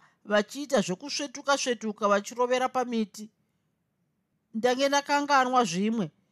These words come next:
Taona vakabata gavi mune rumwe ruoko." Varume vakamhanyira kumachiri vachitevera mufudzi.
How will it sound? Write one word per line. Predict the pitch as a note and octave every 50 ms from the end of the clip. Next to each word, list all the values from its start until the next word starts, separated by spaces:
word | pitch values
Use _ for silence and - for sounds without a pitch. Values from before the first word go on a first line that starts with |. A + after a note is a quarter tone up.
| _ _ _
Taona | - B3+ C4 C4+ D4+ D#4 D#4
vakabata | D4 C#4+ C#4+ C#4+ C#4 C4 A3+ B3+ B3+ C4 C#4+ B3+ G#3+
gavi | F#3 E3 F#3 F#3 F#3 F#3 F#3 G3 A#3 B3+ C4 B3+ - _ _ _
mune | A3 A3 A3+ A3 A#3
rumwe | A#3 A#3+ B3 A#3+ A3+ F#3+
ruoko." | F3+ E3 F3 F#3 G3 G3 - - G#3 G3 - _ _ _ _ _ _ _ _ _ _ _ _ _ _ _ _ _ _ _ _ _ _ _ _ _ _ _ _ -
Varume | D#3 E3 E3 E3 F3 F3+ G3 G#3+ A3+ A#3 A3
vakamhanyira | G#3 G3+ G3+ - G3+ E3+ D3 C#3 C#3+ D3+ E3 F3+ G3 G3 F#3+
kumachiri | F#3 - G#3 G3 G3+ F#3 E3 E3 - F3+ F3+ E3+ F3
vachitevera | D#3+ D#3+ D#3 D#3 - F3+ - - G3+ F#3+ F3+ F3+ E3+ D#3 D3
mufudzi. | D3 D3 - - D3+ D3+ D3+ C#3+ - - -